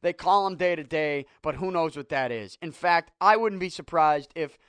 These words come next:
by the time you listen to this podcast, Hanley Ramirez is put on some type of fifteen-day D L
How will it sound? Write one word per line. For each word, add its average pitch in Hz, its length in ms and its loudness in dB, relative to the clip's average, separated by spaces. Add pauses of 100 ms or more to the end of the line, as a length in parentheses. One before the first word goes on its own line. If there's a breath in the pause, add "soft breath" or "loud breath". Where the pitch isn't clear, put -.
(120)
by 170 160 2
the 165 80 -8
time 180 220 -6
you 170 100 -4
listen 208 260 -2
to 180 60 -4
this 160 160 -8
podcast, 151 580 0 (300 soft breath)
Hanley 214 240 -2
Ramirez 170 500 -2
is 131 80 -14
put 165 220 -6
on 139 80 -6
some 156 220 -4
type 147 220 -4
of 123 100 -16
fifteen-day 131 600 -8
D 110 320 -10
L 95 180 -10